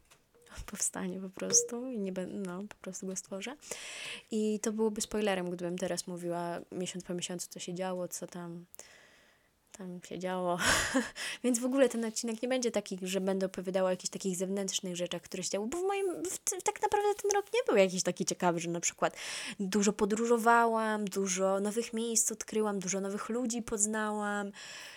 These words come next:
yy, i jakiś taki ciekawy. Absolutnie nie. Tak naprawdę to pod tym względem to w moim życiu nie działo się absolutnie nic ciekawego. Pod tym względem jestem wręcz w stanie uznać, że to był najnudniejszy rok w moim życiu.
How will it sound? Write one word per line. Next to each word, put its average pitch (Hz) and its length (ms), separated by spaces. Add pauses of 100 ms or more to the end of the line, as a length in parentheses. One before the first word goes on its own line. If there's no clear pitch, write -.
(140)
yy, 190 60 (920)
i 208 220
jakiś 208 240
taki 202 220
ciekawy. 190 380
Absolutnie 226 600
nie. 175 300 (880)
Tak - 180
naprawdę 220 340
to 214 300 (180)
pod 262 180
tym 269 120
względem 247 420
to 294 100
w 247 40
moim 254 260
życiu 247 220
nie 247 140
działo 220 200
się 226 160
absolutnie 226 540
nic 214 220
ciekawego. 214 440 (340)
Pod 311 180
tym 262 120
względem 220 380 (220)
jestem 277 300
wręcz 233 180
w - 40
stanie 196 340 (240)
uznać, 262 360
że 233 80
to 240 140
był 226 140
najnudniejszy 220 880
rok 160 180
w - 60
moim 156 260
życiu. 156 320